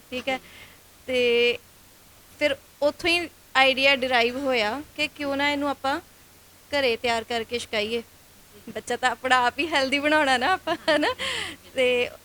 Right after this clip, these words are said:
ਉੱਥੋਂ ਹੀ ਇਹ ਸਾਰਾ ਆਈਡੀਆ ਡਿਰਾਈਵ ਹੋਇਆ। ਸਾਨੂੰ ਪੰਜ ਸਾਲ ਲੱਗੇ ਮੈਦੇ ਤੋਂ ਆਟੇ ਤੱਕ ਆਉਣ ਲਈ। ਹੁਣ ਅਸੀਂ ਆਟੇ ਦਾ, ਪਿਓਰ ਆਟੇ ਦਾ ਪੀਜ਼ਾ ਬਣਾਈਦਾ, ਤੇ ਜਿਸ ਆਟੇ ਦਾ ਪ੍ਰਸ਼ਾਦਾ ਤਿਆਰ ਹੁੰਦਾ,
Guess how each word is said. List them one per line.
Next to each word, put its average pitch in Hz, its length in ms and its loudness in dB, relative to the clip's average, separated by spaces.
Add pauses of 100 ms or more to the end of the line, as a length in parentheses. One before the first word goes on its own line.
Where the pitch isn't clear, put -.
(180)
ਉੱਥੋਂ 311 560 0
ਹੀ 311 140 4
ਇਹ 285 420 4
ਸਾਰਾ 262 320 2
ਆਈਡੀਆ 240 340 0
ਡਿਰਾਈਵ 233 380 -2
ਹੋਇਆ। 247 240 2
ਸਾਨੂੰ 247 600 -4 (140)
ਪੰਜ 233 240 0
ਸਾਲ 285 240 2
ਲੱਗੇ 247 360 -2 (840)
ਮੈਦੇ 247 500 2
ਤੋਂ 277 320 -2 (320)
ਆਟੇ 254 280 2
ਤੱਕ 240 240 -4
ਆਉਣ 202 100 -6
ਲਈ। - 180 -20 (680)
ਹੁਣ 247 140 -2
ਅਸੀਂ 285 220 0
ਆਟੇ 247 300 0
ਦਾ, 269 100 -2
ਪਿਓਰ 320 300 0
ਆਟੇ 277 240 0
ਦਾ 269 100 0
ਪੀਜ਼ਾ 269 280 -2
ਬਣਾਈਦਾ, 277 440 -2 (800)
ਤੇ 233 320 0 (140)
ਜਿਸ 254 260 0
ਆਟੇ 254 260 0
ਦਾ 262 100 0
ਪ੍ਰਸ਼ਾਦਾ 233 460 -2
ਤਿਆਰ 254 240 0
ਹੁੰਦਾ, 262 340 -4